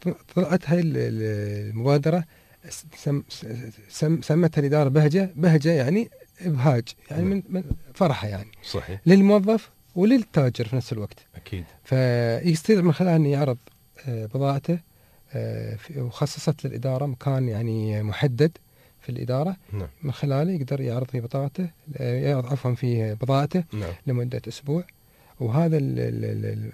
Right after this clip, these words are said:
Speaker 1: البرنا-، يعني هذا الدكان بهجة طول السنة موجود، طول السنة ما في يوم ما
Speaker 2: ومنو
Speaker 1: في
Speaker 2: ال-، ال-، الزباين، موظفين الإدارة؟
Speaker 1: آه، موظفين وغير موظفين، حتى
Speaker 2: آه،
Speaker 1: المواطنين.
Speaker 2: ممتاز.
Speaker 1: إيه، يعني
Speaker 2: يقدر يدخل
Speaker 1: إذا
Speaker 2: فيه.
Speaker 1: كان الموظف عنده،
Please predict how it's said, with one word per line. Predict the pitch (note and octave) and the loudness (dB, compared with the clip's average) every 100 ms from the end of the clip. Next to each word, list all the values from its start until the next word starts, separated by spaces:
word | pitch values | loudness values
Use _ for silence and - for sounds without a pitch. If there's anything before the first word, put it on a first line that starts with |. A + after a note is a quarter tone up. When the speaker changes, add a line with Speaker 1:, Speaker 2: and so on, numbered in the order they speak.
| - | -6
Speaker 1:
البرنا-، | B2+ G#2+ A2+ A#2 D3+ | -6 -4 -6 -4 -4
يعني | C#3 A2 | -2 -2
هذا | A2+ C#3+ C#3+ | 0 2 2
الدكان | A#2+ A#2+ A#2 A#2+ - D#3 C3 | 0 -4 -4 -4 0 0 2
بهجة | C#3+ C#3+ D#3+ - _ _ _ - | 0 2 -2 -4 _ _ _ 2
طول | F#3+ | 4
السنة | F#3 - F3+ | 4 2 0
موجود، | C3+ A#2 G#2+ - _ | 0 -2 -8 -14 _
طول | - D#3+ | -6 -4
السنة | C#3+ - E3+ | -4 -4 -2
ما | D3+ | -2
في | D#3+ | -2
يوم | E3 D#3+ | 0 0
ما | C#3+ - | -2 -4
Speaker 2:
ومنو | C#3 C3+ | 0 4
Speaker 1:
في | D3 | 4
Speaker 2:
ال-، | A#2 | 4
ال-، | G#2+ | 2
الزباين، | G#2+ G2 F#2+ G2 G#2 G#2 E2 | 2 0 -2 -2 0 0 -2
موظفين | G2 F#2 G2+ A2 F2 | -4 -4 -4 -4 -4
الإدارة؟ | D2+ D#2 D#3 | -4 -2 -2
Speaker 1:
آه، | - | 2
موظفين | D#3+ D3+ D3 F3+ A#3+ | 2 4 2 2 4
وغير | G#3+ A3+ | 6 6
موظفين، | F#3+ C3 A2 A2+ | 6 4 -4 -8
حتى | - D#3+ C#3 | -6 0 2
Speaker 2:
آه، | |
Speaker 1:
المواطنين. | C3+ C#3 D3+ | 4 4 6
Speaker 2:
ممتاز. | D3+ B2+ | 4 4
Speaker 1:
إيه، | D3+ B2 - _ - | 4 2 0 _ -8
يعني | A#2 | -4
Speaker 2:
يقدر | B2 B2 | 0 -2
يدخل | - D#3+ | -2 0
Speaker 1:
إذا | D#3 | 2
Speaker 2:
فيه. | E3 | 6
Speaker 1:
كان | G#3+ | 8
الموظف | A3 F#3+ F#3 D3+ D3+ | 10 10 8 6 0
عنده، | C#3+ C3+ B2 | 0 0 -2